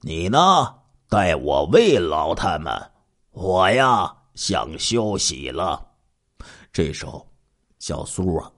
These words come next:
就挽着格林森飘然进入了房间。邓桂堂先前还担心今天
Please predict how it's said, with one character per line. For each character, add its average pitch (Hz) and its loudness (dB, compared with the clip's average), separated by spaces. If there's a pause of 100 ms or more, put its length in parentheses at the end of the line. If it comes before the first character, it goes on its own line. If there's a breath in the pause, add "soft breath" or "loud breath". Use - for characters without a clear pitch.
(280)
就 78 -2
挽 76 -4
着 - -6 (240)
格 98 4
林 101 4
森 107 2 (200)
飘 101 6
然 85 2
进 95 -2
入 78 -6
了 80 -10
房 80 -6
间。 110 2 (1300 soft breath)
邓 262 6
桂 196 4
堂 180 0
先 226 2
前 151 2
还 92 0
担 101 2
心 107 2
今 117 0
天 117 -2